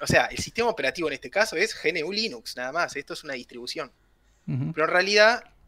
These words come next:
Speaker 1: lo que estaba en internet, que ahora no está más, lo quité, ya voy a explicar por qué. Eh, bueno, era un respin, que era una pequeña modificación de Antix, que fue en la distribución que me basé, que también,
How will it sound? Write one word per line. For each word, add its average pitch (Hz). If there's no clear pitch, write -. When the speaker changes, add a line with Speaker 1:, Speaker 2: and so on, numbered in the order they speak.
Speaker 1:
lo 147
que 123
estaba 185
en 143
internet, 139
que 143
ahora 120
no 123
está 117
más, 147
lo 110
quité, 160
ya 127
voy 123
a 120
explicar -
por -
qué. 170
Eh, 127
bueno, 143
era 175
un 190
respin, 185
que -
era 147
una 170
pequeña 202
modificación 170
de 165
Antix, -
que 120
fue 135
en 131
la 127
distribución 127
que 139
me 131
basé, 147
que 156
también, 143